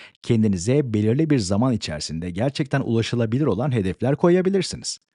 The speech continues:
Smart hedefler neredeyse her konu için geçerlidir ancak söz konusu finans olduğunda önem kazanırlar. "Şunu yapmak istiyorum, rahatım yerinde olsun istiyorum, yeterli param olsun istiyorum,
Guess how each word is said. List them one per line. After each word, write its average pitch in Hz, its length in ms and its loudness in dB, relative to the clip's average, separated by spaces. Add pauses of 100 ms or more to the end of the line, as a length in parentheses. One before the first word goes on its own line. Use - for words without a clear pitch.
(300)
Smart 107 380 2
hedefler 104 480 -2
neredeyse 127 540 0
her 131 220 0
konu 110 240 0
için 180 260 0
geçerlidir 147 600 2
ancak 139 360 0 (200)
söz 202 300 4
konusu 170 380 0
finans 151 440 2
olduğunda 95 640 2
önem 113 340 2
kazanırlar. 78 720 -6 (360)
"Şunu 185 220 2
yapmak 180 360 4
istiyorum, - 440 -8 (140)
rahatım 107 580 0
yerinde 95 380 0
olsun 139 320 2
istiyorum, 67 500 -6
yeterli 139 440 0
param 185 320 2
olsun 95 260 0
istiyorum, - 460 -12